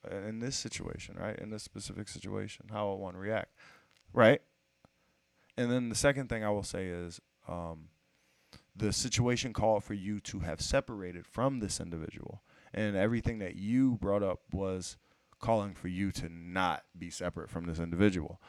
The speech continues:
So let's assume, right, that you were separated from this individual, and then these things were to go on, right? And now this person that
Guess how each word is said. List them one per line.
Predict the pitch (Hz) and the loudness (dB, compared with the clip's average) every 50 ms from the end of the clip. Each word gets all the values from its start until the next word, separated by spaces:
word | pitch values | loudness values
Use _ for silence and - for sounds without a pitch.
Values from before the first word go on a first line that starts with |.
| - - - | -20 -12 0
So | - 170 170 180 | 8 10 10 10
let's | 156 156 180 - - | 10 8 6 6 4
assume, | 208 - - 247 262 269 254 151 110 92 87 92 90 | 4 6 10 12 12 12 12 12 8 6 0 -2 2
right, | 92 95 117 143 - - | 8 8 8 8 8 6
that | - 107 110 - | 4 4 4 6
you | 143 139 | 4 6
were | 139 151 175 202 214 | 6 6 6 6 4
separated | - - 160 139 127 117 113 110 107 | 2 2 2 2 4 2 2 2 0
from | 113 107 101 | -2 -2 -4
this | 101 98 104 | -4 -4 -4
individual, | 107 101 95 92 98 92 90 95 101 110 - _ _ _ _ - - - - | -4 -4 -4 -4 -4 -2 -2 -2 -2 -4 -4 _ _ _ _ -20 -20 -10 -6
and | - - 113 107 104 101 104 | -4 -2 -2 -2 -4 -6 -2
then | 123 143 156 165 160 151 135 | 0 0 2 2 2 2 4
these | 127 117 107 - - | 4 4 4 2 0
things | 107 104 98 90 - | -2 -2 -2 -2 -2
were | 98 | -2
to | 92 95 | -2 -4
go | 82 90 85 82 | -4 -4 -4 -4
on, | 80 78 - - _ - | -4 -6 -10 -14 _ -4
right? | 92 92 95 110 - - _ _ _ _ - - | 0 2 2 2 0 -4 _ _ _ _ -14 -4
And | - 123 117 117 | 0 2 4 6
now | 123 127 123 117 113 113 | 8 8 8 8 8 6
this | 104 110 117 - | 4 0 -2 4
person | - 143 156 175 180 - - 123 110 110 110 101 | 6 8 8 8 6 4 2 -2 -2 -4 -2 4
that | 110 107 104 101 - | 6 6 6 6 4